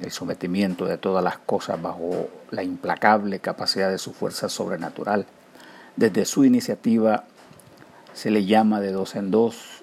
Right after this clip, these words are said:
y les otorga autoridad. Expresión del griego exousia, para referirse a la fuerza basada en la legalidad o el poder del argumento. La expresión usada en Marcos contraviene la figura errada que muchos presumen en la práctica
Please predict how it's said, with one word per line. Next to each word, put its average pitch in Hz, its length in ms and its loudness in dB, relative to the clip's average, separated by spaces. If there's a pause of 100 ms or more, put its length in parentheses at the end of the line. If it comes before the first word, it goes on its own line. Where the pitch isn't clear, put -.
(120)
y 104 60 -6
les 98 200 -6
otorga 110 640 0
autoridad. 110 840 -2 (1040)
Expresión 107 560 0
del 101 140 2
griego 107 420 0
exousia, 104 840 -4 (300)
para 98 180 2
referirse - 580 -2
a - 20 2
la 95 100 -2
fuerza - 360 -4
basada 101 580 0
en 101 220 0
la 98 80 2
legalidad 98 760 0 (460)
o 110 320 4 (100)
el 101 140 -8
poder 98 400 -2
del 90 140 -4
argumento. 98 680 0 (840)
La - 100 -12
expresión 104 440 0
usada 107 500 4
en 101 140 -2
Marcos 110 400 -2
contraviene 101 800 2
la 92 120 -4
figura 98 440 -2
errada 104 640 0
que - 100 -8
muchos 104 440 -2
presumen 98 540 0
en 95 100 -6
la 87 120 -6
práctica 98 720 -2